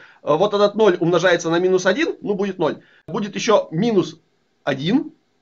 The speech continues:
то есть вот тут вот возникнет значение минус один, домножается на вес минус один, то есть вот по этой стрелке придет еще одна единица. Смотрите, вот по этой стрелке пришла единица, и вот по этой стрелке пришла единица. Зна-, стало быть, в этот нейрон пришла двойка,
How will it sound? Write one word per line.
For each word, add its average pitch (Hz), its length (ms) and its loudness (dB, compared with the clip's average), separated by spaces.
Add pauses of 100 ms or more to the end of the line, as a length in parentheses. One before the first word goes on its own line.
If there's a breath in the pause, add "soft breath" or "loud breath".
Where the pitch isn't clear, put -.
то 156 80 -4
есть 156 100 -4
вот 175 100 -2
тут 185 100 0
вот 160 300 0
возникнет 160 440 0
значение 160 360 0
минус 156 240 0
один, 156 340 -2 (260 loud breath)
домножается 185 920 2
на 160 160 4
вес 196 260 0
минус 165 320 2
один, 226 240 0
то 190 80 -2
есть 160 220 -2 (360)
вот 160 280 -4
по 175 60 4
этой 180 200 2
стрелке 214 380 0
придет 156 320 -4
еще 165 260 0
одна 180 200 2
единица. 165 440 0
Смотрите, 165 380 -2 (400 soft breath)
вот 151 200 -2
по 170 60 2
этой 277 280 4
стрелке 220 380 0
пришла 165 300 0
единица, 156 420 0
и 151 180 -6
вот 226 180 0
по 247 140 2
этой 226 260 2
стрелке 214 440 -4
пришла 160 300 -2
единица. 190 500 -2 (640 soft breath)
Зна-, 175 240 -2
стало 214 240 2
быть, 175 200 2
в 170 80 -6
этот 196 220 0
нейрон 196 320 2
пришла 165 300 0
двойка, 143 480 0